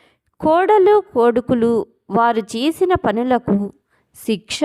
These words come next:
మరియు గుణపాఠం రెండూ ఒకేసారి దొరికాయి.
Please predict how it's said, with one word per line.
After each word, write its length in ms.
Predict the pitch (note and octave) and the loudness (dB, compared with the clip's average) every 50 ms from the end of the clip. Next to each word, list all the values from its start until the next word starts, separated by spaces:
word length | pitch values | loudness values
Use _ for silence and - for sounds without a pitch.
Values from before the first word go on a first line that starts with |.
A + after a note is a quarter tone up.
| D#4+ E4+ F4 | 0 2 0
మరియు 600 | E4 C#4 B3 A3+ G#3 A3 G#3+ G3+ G#3 G#3 G3+ F#3 _ _ _ _ _ _ _ - | -2 0 -2 -2 -2 0 0 0 0 0 -2 -4 _ _ _ _ _ _ _ -16
గుణపాఠం 800 | F#3+ F#3 C#4 C#4+ E4 F#4 F#4 G4 F4 C4 A3+ - C4 B3+ C4 C4+ | -8 -6 -4 -2 -2 -2 0 0 -2 -2 -2 -2 -4 -4 -4 -4
రెండూ 480 | A3 F#3 F#3+ F3+ F3+ F3+ F3 G#3+ C4+ D4 | -2 -2 -2 -2 -2 0 0 0 0 0
ఒకేసారి 760 | C#4 G#3+ F3+ - - G3 G#3+ A#3+ A#3+ - C4+ B3+ B3+ B3 C4+ | 0 -2 -4 -6 -2 -2 -2 -2 -2 -2 -2 -2 0 -2 -4
దొరికాయి. 760 | A3 G3+ G3+ F#3 F3 E3+ _ - F3+ D#3+ D#3 D3 C#3+ C#3 - | -2 0 0 0 0 -4 _ -6 -4 -4 -2 -4 -6 -8 -12